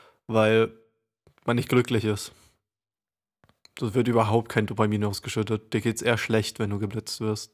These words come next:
Deswegen lernst du nichts daraus und wirst wahrscheinlich einfach nochmal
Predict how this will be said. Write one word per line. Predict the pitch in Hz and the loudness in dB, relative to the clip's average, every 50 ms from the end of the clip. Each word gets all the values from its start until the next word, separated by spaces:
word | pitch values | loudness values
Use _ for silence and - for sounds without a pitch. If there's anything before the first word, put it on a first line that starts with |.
| _ _ - | _ _ -10
Deswegen | 117 104 104 110 110 110 110 107 107 | -8 -2 0 0 0 0 -2 -4 -6
lernst | - 123 113 113 117 110 - | -6 -2 0 0 0 0 -2
du | - | -6
nichts | 110 110 104 - - - - | -6 -6 -8 -8 -10 -8 -2
daraus | - 113 107 117 113 113 110 - - - - | -2 0 2 2 2 2 0 -2 -8 -10 -4
und | - 123 113 107 110 107 | 0 0 0 0 -2 -2
wirst | 113 113 107 - - | -2 -2 -2 -2 -4
wahrscheinlich | 120 104 101 113 113 110 113 104 - - - | -6 0 2 2 2 2 0 -6 -8 -12 -4
einfach | - 120 110 - 120 - - - | -4 -4 0 0 -2 -2 0 -2
nochmal | 117 110 101 113 107 110 113 110 110 | -2 -2 0 0 -2 -2 -2 -4 -6